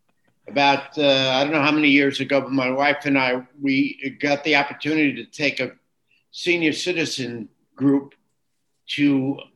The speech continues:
uh, Cape Cod and Nantucket for the weekend for three, whatever. So we got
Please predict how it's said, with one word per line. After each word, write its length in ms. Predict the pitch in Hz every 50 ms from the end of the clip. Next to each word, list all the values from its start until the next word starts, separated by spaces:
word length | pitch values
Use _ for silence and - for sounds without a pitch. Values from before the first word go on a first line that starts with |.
| _ _ _ _ _ _ _ _ _
uh, 340 | 127 127 127 123 120 120 117 - -
Cape 340 | - 170 175 175 - -
Cod 440 | - 160 151 156 156 151 151 147 151 - -
and 240 | 151 143 135 127 127
Nantucket 680 | 135 135 127 123 120 - - 180 185 - - 113 - _ _ _ _ _ _ _ _ _ _ _ _
for 80 | 113
the 120 | 113 120 123
weekend 420 | 127 175 180 175 - 120 98 82 - - -
for 120 | _ 110 107
three, 560 | _ - 127 131 143 139 127 120 117 - _ _ _ _ _ _ _
whatever. 460 | - 120 123 123 123 120 101 87 - - _ _ _ _ _ _ _ _ _ _ _ _ _ _
So 360 | - - - 151 143 139 135
we 140 | 131 131 127
got 500 | 139 143 151 151 - - - - -